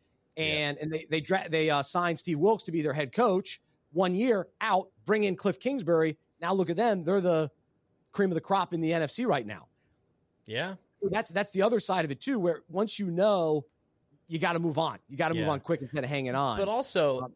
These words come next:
Speaker 2: that's why, that's where I'm at with
Speaker 1: Yeah.
Speaker 2: the Panthers, with Darnold.
Speaker 1: Yeah.
Speaker 2: You, you, you tried it. Good. That's fine. I don't fault the Panthers for trying.
Speaker 1: It was
Speaker 2: It didn't
Speaker 1: worth
Speaker 2: work
Speaker 1: the
Speaker 2: out.
Speaker 1: try.
Speaker 2: Now you move on from Sam Darnold. He's not the
Speaker 1: Yeah,
Speaker 2: answer.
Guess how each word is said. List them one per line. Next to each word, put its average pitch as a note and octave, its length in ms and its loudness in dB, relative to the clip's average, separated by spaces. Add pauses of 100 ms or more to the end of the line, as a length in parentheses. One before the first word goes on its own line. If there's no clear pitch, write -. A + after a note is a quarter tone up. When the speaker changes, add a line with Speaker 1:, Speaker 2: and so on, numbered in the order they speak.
(140)
Speaker 2:
that's G#3+ 180 -4
why, G3 180 2
that's A3+ 200 -4
where A#3 100 4
I'm F#3+ 200 2
at E3+ 140 -4
with D3 100 -2
Speaker 1:
Yeah. A2+ 100 -2
Speaker 2:
the G2 60 -12
Panthers, F3 520 -2
with C3+ 140 -4
Darnold. G#3 480 2 (420)
Speaker 1:
Yeah. F3+ 120 -4
Speaker 2:
You, F#3+ 100 -14
you, E3 200 -12
you E3 80 -2
tried E3 340 0
it. A#3+ 180 -2 (160)
Good. E4+ 240 2
That's C#4+ 140 -2
fine. C#4+ 320 0
I - 80 0
don't C#4+ 220 2
fault C4 260 -2
the - 60 -8
Panthers G3+ 380 -4
for D3+ 120 -10
trying. A3+ 320 0 (240)
Speaker 1:
It F#3 40 -2
was F3+ 100 0
Speaker 2:
It - 20 -4
didn't A3 140 4
Speaker 1:
worth F#3 80 2
Speaker 2:
work D3+ 80 -8
Speaker 1:
the G3 80 -2
Speaker 2:
out. F#3 180 0
Speaker 1:
try. - 60 -20 (380)
Speaker 2:
Now G3 200 -2
you F#3 140 0
move D#3+ 180 2
on D3+ 160 0
from C#3 100 -10
Sam B2 260 -4
Darnold. A2 300 -2
He's B2+ 140 -6
not A#2 100 -4
the G#2 80 -8
Speaker 1:
Yeah, G2 140 -6
Speaker 2:
answer. F2 180 -16